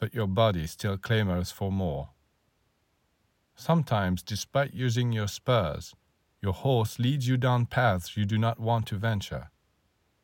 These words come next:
At other times, it is the horse that finds a way to save its master, having caught the scent of a danger the knight had not seen.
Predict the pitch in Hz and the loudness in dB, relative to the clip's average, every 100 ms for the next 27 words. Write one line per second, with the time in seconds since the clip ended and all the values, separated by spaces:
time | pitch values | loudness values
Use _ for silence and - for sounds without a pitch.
0 | - 92 117 131 113 - 87 73 80 - | -8 -2 4 4 2 -2 -4 -4 -8 -12
1 | _ _ 123 117 113 117 101 - 131 95 | _ _ -2 0 -2 -2 -4 -2 -2 -2
2 | - 101 - 117 110 104 101 95 101 95 | -6 -12 -2 0 2 2 -2 0 0 -2
3 | 101 - 113 107 95 92 - 117 117 - | -6 -8 -4 -4 -4 -6 -4 -2 -2 -4
4 | - - _ _ _ _ _ _ _ _ | -12 -12 _ _ _ _ _ _ _ _
5 | - 139 143 127 - 127 - 110 - - | 0 2 2 0 0 0 -2 -8 -4 -2
6 | 120 90 - 98 92 107 113 95 87 87 | -2 -2 -6 -4 0 2 2 2 -2 -2
7 | 90 95 101 90 - 101 101 98 - - | -2 0 -2 -4 -6 -4 -2 -4 -6 -4
8 | 92 71 | -2 -4